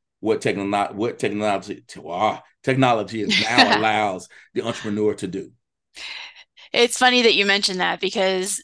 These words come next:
Speaker 2: the students' number one question usually is, "How do I get into drop shipping?"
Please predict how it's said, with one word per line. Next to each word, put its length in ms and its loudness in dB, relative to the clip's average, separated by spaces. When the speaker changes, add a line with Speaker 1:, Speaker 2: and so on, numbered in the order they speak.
Speaker 2:
the 100 -6
students' 720 0
number 360 -4
one 180 -4
question 560 -4
usually 540 -6
is, 300 2
"How 180 -2
do 140 -2
I 80 0
get 140 -2
into 180 -8
drop 280 -6
shipping?" 460 -6